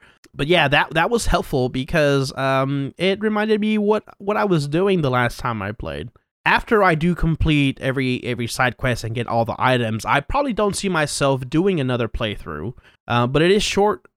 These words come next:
playthrough, and if, if you're all about, uh, speedrunning, this is probably a great game for you to do it.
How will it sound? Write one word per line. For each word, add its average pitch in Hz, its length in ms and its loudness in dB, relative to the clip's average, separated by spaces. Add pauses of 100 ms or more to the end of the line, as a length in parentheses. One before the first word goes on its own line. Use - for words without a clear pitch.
playthrough, 131 500 2
and 127 80 0
if, 123 240 -2
if 127 240 -8
you're 185 520 2
all 156 180 4
about, 147 500 2 (200)
uh, 127 100 2
speedrunning, 208 720 0
this 175 140 -2
is 185 100 -2
probably 185 280 4
a 151 80 4
great 147 320 0
game 127 480 0 (100)
for 127 140 -6
you 117 80 -4
to 110 80 -2
do 107 200 -6
it. 78 120 -12